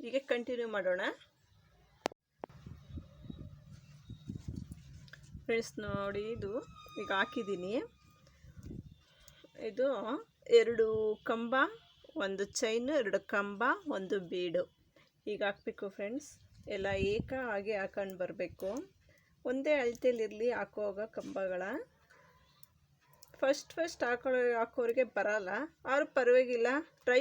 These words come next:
ಮಾಡ್ತಾಯಿರಿ, ಬರುತ್ತೆ ಅದು. ಮತ್ತೆ ಮತ್ತೆ ಟ್ರೈ ಮಾಡಿದ್ರೆ ಬಂದೇ ಬರುತ್ತೆ, ಬರಲ್ಲ ಅನ್ನೋಕ್ಕೆ ಏನು ತಲೆ ಕೆಡ್ಸ್ಕೊಕ್ ಹೋಗ್ಬೇಡಿ. ನೋಡೋಕ್ಕೆ ಗ್ರ್ಯಾಂಡಾಗೂ ಕಾಣುತ್ತೆ, ಲುಕ್ಕಾಗೂ ಐತೆ, ಹೊಸ ನ್ಯೂ ಡಿಸೈನು ಅಂತಲೇ ಹೇಳ್ಬೋದು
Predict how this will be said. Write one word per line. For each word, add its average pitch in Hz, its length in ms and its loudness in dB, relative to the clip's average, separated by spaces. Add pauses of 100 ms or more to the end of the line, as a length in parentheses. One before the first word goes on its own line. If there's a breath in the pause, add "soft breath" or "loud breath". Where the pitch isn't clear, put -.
(160)
ಮಾಡ್ತಾಯಿರಿ, 220 520 2 (120)
ಬರುತ್ತೆ 202 460 -2
ಅದು. 196 160 -6 (200)
ಮತ್ತೆ 208 300 -6
ಮತ್ತೆ 208 240 -2 (120)
ಟ್ರೈ 196 140 2 (140)
ಮಾಡಿದ್ರೆ 190 340 -2 (220)
ಬಂದೇ 214 180 -2 (100)
ಬರುತ್ತೆ, 190 380 0 (1040 soft breath)
ಬರಲ್ಲ 220 300 4
ಅನ್ನೋಕ್ಕೆ 202 340 -4 (200)
ಏನು 196 140 -4 (120)
ತಲೆ 190 240 0
ಕೆಡ್ಸ್ಕೊಕ್ 196 400 -4
ಹೋಗ್ಬೇಡಿ. 185 420 -2 (1040 loud breath)
ನೋಡೋಕ್ಕೆ 214 380 -2 (100)
ಗ್ರ್ಯಾಂಡಾಗೂ 196 480 -2
ಕಾಣುತ್ತೆ, 202 400 -4 (160)
ಲುಕ್ಕಾಗೂ 202 440 -4 (120)
ಐತೆ, 202 260 -6 (640 loud breath)
ಹೊಸ 220 220 -4 (160)
ನ್ಯೂ 220 140 -2 (120)
ಡಿಸೈನು 214 400 -4
ಅಂತಲೇ 208 420 0
ಹೇಳ್ಬೋದು 190 420 0